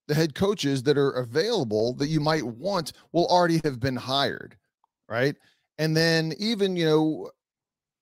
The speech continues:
there's, there's a, you know, we can get into it here in a minute, but, you know, a lot of the fans and media and podcasters and, and anybody that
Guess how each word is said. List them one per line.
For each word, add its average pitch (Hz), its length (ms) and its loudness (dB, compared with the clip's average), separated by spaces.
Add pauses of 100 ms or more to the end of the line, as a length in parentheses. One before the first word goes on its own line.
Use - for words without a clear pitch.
there's, 151 300 -2
there's 143 220 0
a, 131 180 -2
you 151 100 -6
know, 135 80 0
we 147 140 0
can 160 160 0
get 151 180 4
into 156 240 2
it 143 60 2
here 143 160 2
in 135 60 0
a 127 40 0
minute, 143 400 2 (340)
but, 147 280 2
you 165 80 -2
know, 135 260 0
a 139 40 0
lot 160 260 0
of 156 80 -4
the 143 440 2
fans 156 640 -2 (320)
and 156 460 0
media 151 600 2
and 139 280 -2
podcasters 143 920 0
and, 135 240 -2
and 135 140 0
anybody 135 520 0
that 127 140 0